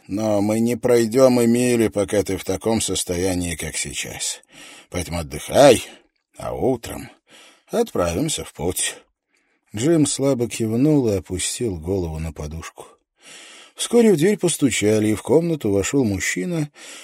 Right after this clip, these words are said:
а следом за ним заметно стесняющийся мальчик. "Вы проснулись", — заметил мужчина. "Это хорошо, но вам ещё нужно отдыхать".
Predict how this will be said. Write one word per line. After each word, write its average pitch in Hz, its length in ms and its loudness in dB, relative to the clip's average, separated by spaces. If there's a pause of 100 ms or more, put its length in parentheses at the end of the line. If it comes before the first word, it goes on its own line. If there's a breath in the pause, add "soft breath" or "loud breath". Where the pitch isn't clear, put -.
(160 loud breath)
а 160 100 4
следом 190 400 4
за 151 120 8
ним 165 220 4
заметно 127 500 0
стесняющийся 98 1000 -4
мальчик. 71 720 -6 (720 loud breath)
"Вы 110 120 0
проснулись", — 120 720 4 (140)
заметил 82 440 -6
мужчина. 73 480 -8 (160 loud breath)
"Это 92 200 -6
хорошо, 123 560 6 (500 loud breath)
но 107 180 -2
вам 170 200 2
ещё 185 220 -2
нужно 180 340 0
отдыхать". 135 580 4